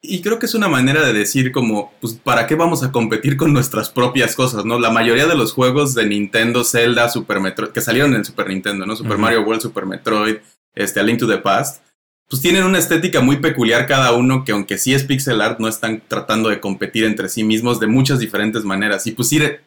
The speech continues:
Speaker 1: a perseguir lo que Donkey Kong, que era otro platformer, que pa-, de esa manera estaba más relacionado con su, con Super Mario, este, sería medio tonto. Y si Yoshi's Island iba a tratar de ser eso, pues sí tendría que sostenerse en otro eje que no nada más fuera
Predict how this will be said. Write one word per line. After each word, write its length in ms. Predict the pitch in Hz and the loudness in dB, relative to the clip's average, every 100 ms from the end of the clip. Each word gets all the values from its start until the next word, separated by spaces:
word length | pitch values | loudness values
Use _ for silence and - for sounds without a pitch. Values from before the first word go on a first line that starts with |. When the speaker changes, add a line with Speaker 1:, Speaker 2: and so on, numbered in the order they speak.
| _ _ | _ _
Speaker 1:
a 160 | 120 113 | -4 0
perseguir 480 | 117 107 110 123 127 | -2 0 0 2 2
lo 120 | 123 | 0
que 100 | 107 | 0
Donkey 300 | 117 127 123 | 0 0 0
Kong, 200 | 123 117 | -2 -2
que 200 | 107 - _ | -4 -6 _
era 220 | 120 123 | -2 2
otro 260 | 117 120 113 | 2 0 -2
platformer, 720 | 107 95 - 117 101 104 - _ _ _ - | -2 -2 0 0 0 -4 -8 _ _ _ -10
que 80 | 113 | -8
pa-, 400 | - 113 107 - | -4 -2 -2 -4
de 100 | 107 | -4
esa 140 | 107 113 | 0 0
manera 300 | 101 107 107 | 2 0 0
estaba 260 | 110 110 | 0 0
más 140 | 107 110 | 2 0
relacionado 640 | 110 98 101 104 110 110 | 0 -2 -2 -2 -2 -4
con 120 | 98 | -8
su, 160 | - - | -10 -8
con 160 | 101 98 | -8 -8
Super 200 | - 117 | -6 -2
Mario, 380 | 139 107 139 - _ _ _ | 0 0 -2 -8 _ _ _
este, 380 | - 107 - 107 | -6 -4 -4 -4
sería 480 | 101 113 120 110 - | -2 0 0 0 -4
medio 360 | 113 110 101 101 | -4 0 0 -2
tonto. 220 | 120 113 | -2 0
Y 40 | 107 | -2
si 120 | 107 | 0
Yoshi's 320 | 135 139 135 | 2 2 2
Island 220 | 127 127 123 | 2 2 2
iba 140 | 123 | 0
a 40 | |
tratar 320 | 110 101 117 120 | 0 0 0 2
de 120 | 117 | 0
ser 180 | 113 110 | 0 0
eso, 420 | 107 117 135 - _ _ - | 0 -2 -4 -8 _ _ -10
pues 160 | 107 | -6
sí 80 | 131 | -4
tendría 420 | 131 117 113 110 | 0 0 2 0
que 200 | 113 110 - | -2 -6 -6
sostenerse 600 | - 110 - 101 107 104 | -8 -6 -4 -2 -2 0
en 100 | 110 | 0
otro 280 | 110 110 104 | 0 0 -2
eje 300 | 104 107 110 | 0 -2 -4
que 80 | 98 | -4
no 160 | 98 101 | -4 -2
nada 220 | 101 95 | 0 0
más 220 | 98 98 | -2 -4
fuera 560 | - 101 98 92 - | -2 -2 0 0 -4